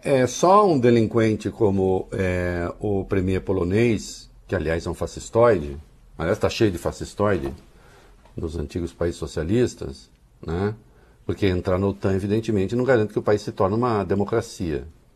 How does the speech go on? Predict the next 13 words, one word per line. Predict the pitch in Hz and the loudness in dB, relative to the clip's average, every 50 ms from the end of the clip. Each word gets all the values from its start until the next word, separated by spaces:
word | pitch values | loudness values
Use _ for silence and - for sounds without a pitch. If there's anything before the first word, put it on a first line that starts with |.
| _ _ - | _ _ -10
né? | - 80 92 104 113 113 - - _ _ _ _ - - - - - _ _ _ | -6 -4 -2 -2 -4 -6 -10 -18 _ _ _ _ -20 -20 -20 -20 -20 _ _ _
É, | - - 92 90 90 90 90 87 87 85 85 82 82 80 80 80 80 80 78 80 - | -6 -4 -4 -2 -2 -2 -2 -4 -4 -4 -4 -4 -4 -4 -4 -6 -6 -8 -8 -8 -6
a | - - | -6 -2
Polônia | - - 104 95 95 95 90 87 85 | 0 2 2 2 2 0 0 0 0
hoje | 92 98 90 87 | 0 0 0 0
é | 90 | 0
um | 95 113 | 0 0
dos | 113 90 82 | 0 -2 -4
governos | 78 82 78 90 85 82 - | -8 -6 -4 -2 -2 -2 -4
fascistoides | - 82 - - 85 - - - - 90 85 85 82 73 82 80 | -6 -8 -10 -10 -12 -12 -10 -4 -2 0 0 0 0 -2 -6 -6
do | 82 | -6
mundo, | 90 87 101 117 131 127 104 78 78 80 - - _ _ - - - - - - - _ _ - | -4 -2 0 0 0 0 0 -2 -4 -8 -10 -14 _ _ -20 -20 -20 -20 -20 -20 -20 _ _ -10
né? | - 87 92 98 | -6 -4 -4 -4